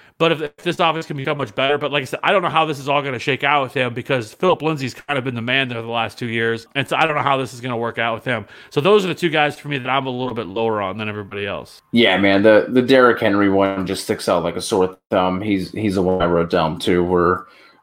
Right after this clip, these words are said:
Speaker 2: on the same page there. The same thing with you're talking about with Melvin, the guy that, the, the other guy that I have down here, Kerryon Johnson, R B twenty-one. Again, that, that's not an awful price,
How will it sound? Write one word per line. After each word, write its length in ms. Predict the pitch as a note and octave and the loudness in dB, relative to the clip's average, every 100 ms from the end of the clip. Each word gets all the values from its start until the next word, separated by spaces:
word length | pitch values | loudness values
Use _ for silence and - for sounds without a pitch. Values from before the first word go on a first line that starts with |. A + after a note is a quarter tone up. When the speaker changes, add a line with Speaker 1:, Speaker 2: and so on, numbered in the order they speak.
| - | -2
Speaker 2:
on 60 | F#2+ | -2
the 40 | |
same 320 | F2+ G#2 F#2 | 2 2 2
page 320 | E2+ G#2 F2+ F#2 | 2 0 2 4
there. 420 | F#2+ F#2 F#2 - - | 4 4 2 -4 -2
The 120 | D#3+ | 0
same 220 | D3+ F#3+ D3+ | 4 4 4
thing 160 | C#3 | 4
with 140 | A#2+ G2 | 4 4
you're 140 | A2+ | 0
talking 340 | A#2 A2+ A2+ | 4 4 6
about 220 | G#2+ G2 G2+ | 4 4 2
with 80 | |
Melvin, 440 | G#2 G2+ F#2+ F#2+ F2+ | 2 4 2 -2 -2
the 80 | G2 | 0
guy 240 | G#2 G#2 | 2 2
that, 320 | G2+ F#2+ - | 2 -2 -2
the, 220 | G2 F2+ | -2 0
the 160 | F2 G2+ | 2 2
other 140 | G#2 | 2
guy 200 | F#2+ F#2+ | 2 0
that 120 | F#2 F2+ | 2 0
I 80 | |
have 220 | F#2 F#2 F2+ | 0 0 0
down 220 | F2 F2 | -2 0
here, 200 | F#2+ F2+ | -2 -4
Kerryon 580 | - A#2 G#2 G2 F#2 F2 | -2 2 4 4 0 0
Johnson, 440 | F2+ F2+ - F#2 | 0 0 -2 0
R 180 | F2+ G#2+ | 2 2
B 140 | G2 | -2
twenty-one. 600 | E2 - F#2+ F2+ E2+ E2 | -6 -2 -2 0 0 0
Again, 380 | D2+ G2 G2 F#2+ | -2 0 2 2
that, 120 | F#2+ D2+ | 2 0
that's 240 | A2+ - | 0 2
not 120 | C3+ | 2
an 120 | G2+ | 4
awful 340 | F2+ F#2 - F2+ | 4 4 0 -6
price, 500 | - F#2+ F#2 F2 | 2 2 2 -2